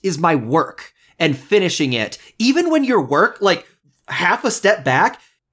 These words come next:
Wendy can look at Jack and say, "Your writing, all work and no play, makes Jack a dull boy." We can look at Stanley Kubrick like, "You're making a horror movie based on Stephen King book. Your work is abhorrent. <laughs> Your work is not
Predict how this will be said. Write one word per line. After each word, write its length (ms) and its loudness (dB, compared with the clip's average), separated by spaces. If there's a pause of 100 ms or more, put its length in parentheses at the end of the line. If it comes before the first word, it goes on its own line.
Wendy 400 2
can 180 0
look 160 0
at 100 2
Jack 380 0
and 120 0
say, 160 2
"Your 300 2
writing, 340 2
all 200 2
work 220 2
and 100 2
no 120 4
play, 360 0
makes 220 -2
Jack 180 0
a 60 -2
dull 260 0
boy." 240 2 (180)
We 80 2
can 120 2
look 120 2
at 60 -6
Stanley 320 0
Kubrick 360 -2
like, 220 -2
"You're 120 2
making 280 2
a 80 2
horror 380 2
movie 220 2
based 280 0
on 220 2
Stephen 420 0
King 260 2
book. 300 -4 (340)
Your 240 4
work 300 2
is 120 -2
abhorrent. 720 -2
<laughs> 120 -6
Your 380 2
work 440 2
is 300 -2 (240)
not 640 2